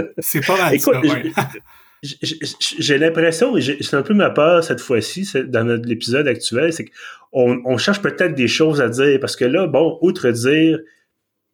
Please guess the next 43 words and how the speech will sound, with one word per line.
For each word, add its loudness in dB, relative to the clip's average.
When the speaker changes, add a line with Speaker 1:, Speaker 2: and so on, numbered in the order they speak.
Speaker 2:
ça 0
se -2
tape 0
dessus, -2
on 4
a 4
du -2
fun, 2
de 0
petits -6
garçons 2
ou 0
de 2
petites -4
filles, 0
évidemment, 0
c'est -8
pas -4
restreint -4
au, -10
au -2
sexe, -2
là, 0
le 2
fait 2
d'avoir 4
<laughs> -4
du, 2
du -8
plaisir 4
en 4
voyant 4
des, 0
des 0
monstres -4
se, -4
se, -10
se 0
battre. 0
Euh, 4
écoute, 0
je, -2
je, -2